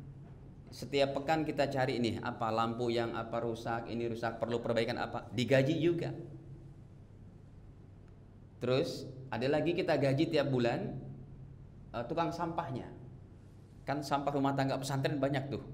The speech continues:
anak-anak santri dengan sampahnya. Kalau nggak diatur sebaik-baiknya, kita lapor ke R T, kita bilang begini, "Ini mana ininya, nanti iurannya berapa?" "Oh, ini tiga ratus ribu sebulan," begini.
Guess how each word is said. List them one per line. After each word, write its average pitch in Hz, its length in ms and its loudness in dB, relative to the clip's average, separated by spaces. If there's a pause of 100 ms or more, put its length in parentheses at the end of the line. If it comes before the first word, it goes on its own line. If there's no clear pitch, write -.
anak-anak 104 320 -2
santri 123 480 -2
dengan 131 240 -4 (240)
sampahnya. 120 560 0
Kalau 139 160 6
nggak 160 160 6
diatur 165 720 2
sebaik-baiknya, 160 640 4
kita - 240 0
lapor 135 320 0
ke 135 80 2
R 135 240 2
T, 139 160 0
kita 104 240 -2
bilang 113 320 0
begini, 123 320 0
"Ini 131 80 2
mana 135 320 0 (320)
ininya, 127 320 0
nanti 135 160 2
iurannya 139 400 6
berapa?" 135 640 0
"Oh, 123 160 0
ini 135 160 2
tiga 117 160 2
ratus 117 160 0
ribu 127 160 0
sebulan," 127 400 0
begini. 127 240 -6